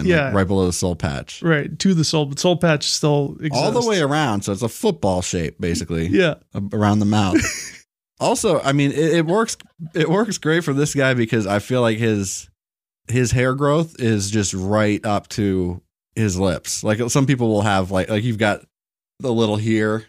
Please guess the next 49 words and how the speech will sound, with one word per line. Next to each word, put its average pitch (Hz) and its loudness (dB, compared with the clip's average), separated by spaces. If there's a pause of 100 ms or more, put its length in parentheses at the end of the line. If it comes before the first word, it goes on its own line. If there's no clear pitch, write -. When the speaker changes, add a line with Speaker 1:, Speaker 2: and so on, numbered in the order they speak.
(240)
Speaker 1:
and, 101 -4
like, 95 -2
some 104 -2
people 104 0
will 95 0
have 92 0
some 95 -2 (240)
on 92 -4 (560)
the 95 -4
sides 110 -2
of 117 0
their 117 2
mouth 113 0
Speaker 2:
Yeah. 175 2
Speaker 1:
that's, 98 -2
like, 98 -4
where 98 -2
the 92 -2
hair 101 0
doesn't 98 -2 (140)
grow 101 2
in 107 0
as 107 -4
thick 123 -2
or 120 -4
something. 127 -2 (680)
But - -4
this 185 2
is 147 2
one 143 6
of 120 4
those 104 4
dudes 95 2
who's 87 -2
just 92 -2
got 85 0 (580)
just 90 -4
raw 90 2
hair 87 -2
growth 82 -4
all, 101 -2
all 113 4
the 104 2
way 87 0
around. 73 -6
Speaker 2:
Yeah. 160 2
Speaker 1:
Tight. 110 0 (1400)
That's 110 0
good. 107 0